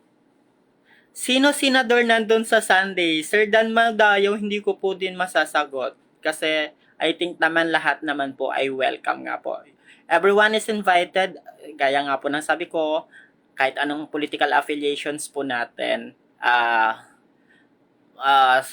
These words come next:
magka-, magkaisa po tayo para sa bagong Pilipinas, para po sa makatulong po tayo sa pag-angat ng ating ekonomiya ng ating bansa. So,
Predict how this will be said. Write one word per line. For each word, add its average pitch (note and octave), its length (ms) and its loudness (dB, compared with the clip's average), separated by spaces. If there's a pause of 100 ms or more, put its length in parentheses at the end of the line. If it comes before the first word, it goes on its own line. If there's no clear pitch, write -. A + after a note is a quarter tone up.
(200)
magka-, D3+ 480 -8
magkaisa G#3 440 0
po G3+ 160 -12
tayo C3 360 2 (220)
para C#3+ 220 4
sa D#3+ 160 0
bagong C#3 480 0
Pilipinas, F3+ 960 -8 (360)
para D#3+ 320 4
po D#3 240 -8
sa D3 240 0 (800)
makatulong E3 480 -2
po E3 160 -12
tayo C#3+ 560 -2
sa D3+ 240 -10
pag-angat C#3 640 -4 (320)
ng C#3+ 320 -2
ating C#3+ 720 -4 (400)
ekonomiya F3+ 640 -4
ng D3+ 160 -4
ating C3+ 320 -6
bansa. - 560 -10
So, - 240 -8